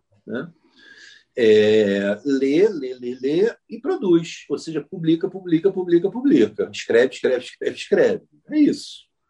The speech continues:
É, a vida é essa. Desculpa, participa de congresso. Entendeu? Então, na verdade, é, eu, uma, uma vida de,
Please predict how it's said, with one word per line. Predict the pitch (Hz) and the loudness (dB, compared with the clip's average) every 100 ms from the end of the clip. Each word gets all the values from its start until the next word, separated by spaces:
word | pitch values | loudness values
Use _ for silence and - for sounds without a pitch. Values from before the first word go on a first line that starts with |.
| _ _ - | _ _ -12
É, | 110 107 117 | -8 -6 -6
a | 98 | -6
vida | 101 185 | -6 -2
é | 269 | 0
essa. | 147 151 - - _ _ - - - _ | 0 -2 -8 -20 _ _ -20 -20 -20 _
Desculpa, | 180 - - 101 - | -12 0 0 0 -4
participa | 123 - 110 | -10 -6 -6
de | 104 | -2
congresso. | 202 220 160 147 143 - - _ _ _ _ _ _ | -2 2 4 2 0 -10 -20 _ _ _ _ _ _
Entendeu? | - 175 170 | -10 -8 -8
Então, | 156 139 123 123 180 - - - 202 | -10 -12 -14 -6 -6 -6 -12 -18 -6
na | 269 | -2
verdade, | 285 233 262 - | 4 4 4 0
é, | - 240 - _ | -8 -8 -10 _
eu, | - 220 175 196 _ - | 2 2 0 -20 _ -18
uma, | 196 208 | -14 -12
uma | 202 220 | -6 -6
vida | - 240 202 | -4 -2 -4
de, | 120 120 123 | -4 -12 -14